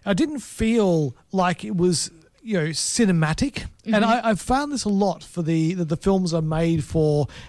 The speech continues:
Speaker 1: uh, Netflix or the streaming services, that I don't get the same feel from them as I do for a film that's made for a cinematic release.
Speaker 2: No, because it's like,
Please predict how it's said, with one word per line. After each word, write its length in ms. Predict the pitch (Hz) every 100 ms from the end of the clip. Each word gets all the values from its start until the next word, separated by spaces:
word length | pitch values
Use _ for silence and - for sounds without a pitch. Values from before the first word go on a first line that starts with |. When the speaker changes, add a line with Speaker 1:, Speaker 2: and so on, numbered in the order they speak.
| - -
Speaker 1:
uh, 300 | 151 151 160
Netflix 640 | 165 170 - 165 160 -
or 80 | 165
the 60 | 131
streaming 320 | - 190 208
services, 640 | 180 160 160 - 143 143 - - - -
that 340 | 165 180 175 - _ _ 190 143 -
I 120 | 185
don't 260 | 175 233
get 100 | 226
the 100 | 233
same 280 | 196 196 180
feel 520 | 165 - 180 196 202
from 220 | 202 175 151
them 180 | 143 165
as 160 | 170 160
I 80 |
do 260 | 156 151 170
for 180 | 170 165
a 20 |
film 220 | 139 165
that's 180 | 156 151
made 260 | 160 165 156
for 140 | 165
a 40 | 151
cinematic 500 | 170 156 139 147 156
release. 560 | 185 208 - - - - - - -
Speaker 2:
No, 420 | 320 339 269 196
because 320 | 196 247 254 233
it's 240 | 233 -
like, 380 | 254 247 240